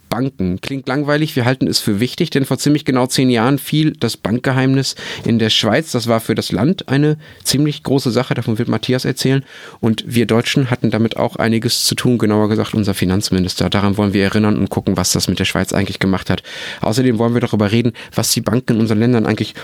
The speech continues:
heutzutage so machen. Sie sind ziemlich unter Bedrängnis. Es gibt Fusionsgespräche in Deutschland zwischen der Deutschen Bank und der Commerzbank und wir wollen darüber sprechen,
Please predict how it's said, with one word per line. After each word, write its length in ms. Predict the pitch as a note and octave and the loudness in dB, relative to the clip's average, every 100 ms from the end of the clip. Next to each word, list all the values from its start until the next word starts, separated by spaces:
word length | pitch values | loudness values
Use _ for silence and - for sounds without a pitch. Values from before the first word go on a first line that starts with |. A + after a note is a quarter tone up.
| - | -2
heutzutage 580 | C#3+ F3 B2 G#2 F#2+ G2+ | -2 0 -2 0 0 0
so 80 | G#2 | 0
machen. 260 | G2+ C#3 | 2 2
Sie 120 | A2+ | 2
sind 160 | G#2+ G#2+ | 2 0
ziemlich 260 | A#2+ A#2+ - | 2 0 0
unter 200 | A#2 G2+ | 0 0
Bedrängnis. 540 | G#2 F#2 A#2 D3 D3+ | 0 0 2 2 0
Es 160 | - - | -2 -2
gibt 200 | - - | -4 -4
Fusionsgespräche 840 | A2 G2+ A#2+ - - - A#2+ B2+ | 0 2 0 -2 -4 -2 0 2
in 80 | A#2+ | 2
Deutschland 400 | A2+ - A#2 A2+ | 2 2 -2 0
zwischen 200 | G#2+ G2+ | 0 0
der 100 | F#2 | 2
Deutschen 320 | G2+ - G2 | 0 0 0
Bank 180 | G2+ A2 | 0 -2
und 140 | G2+ | -2
der 80 | F#2+ | -2
Commerzbank 600 | - F#2+ A#2+ - G#2+ G#2+ | 0 2 0 0 -2 0
und 120 | F#2+ | 0
wir 120 | G2 | 0
wollen 140 | F#2+ F#2+ | 0 -2
darüber 220 | F#2+ F#2 | 0 -2
sprechen, 380 | - G2+ G2+ | -2 -2 -2